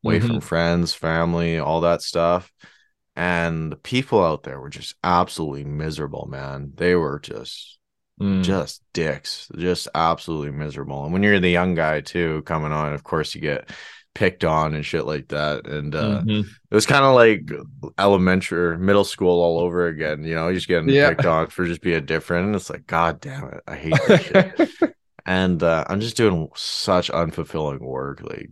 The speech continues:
Speaker 2: Yeah.
Speaker 1: pr-, ba-, practically a laborer.
Speaker 2: Yeah.
Speaker 1: And I was just miserable, man. I was just so miserable. And e-, every day I was like, "Oh my God, I can't believe I'm here." And it was just eat, sleep, re-, repeat,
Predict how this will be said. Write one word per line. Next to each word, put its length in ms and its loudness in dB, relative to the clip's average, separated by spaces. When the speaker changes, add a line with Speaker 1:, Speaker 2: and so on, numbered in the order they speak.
Speaker 2:
Yeah. 300 -2
Speaker 1:
pr-, 80 -10
ba-, 320 -4
practically 540 0
a 80 -4
laborer. 640 -6
Speaker 2:
Yeah. 220 2
Speaker 1:
And 640 2
I 120 -6
was 120 0
just 180 -8
miserable, 420 -2
man. 380 -6
I 140 2
was 160 2
just 220 -4
so 260 4
miserable. 540 0
And 260 -10
e-, 60 -10
every 320 0
day 220 0
I 40 -2
was 160 -8
like, 180 -16
"Oh 260 -2
my 220 -4
God, 400 -4
I 60 -10
can't 280 -8
believe 240 -10
I'm 140 -12
here." 360 -6
And 260 -8
it 60 -4
was 160 0
just 240 -8
eat, 200 -2
sleep, 340 -4
re-, 80 -10
repeat, 420 -8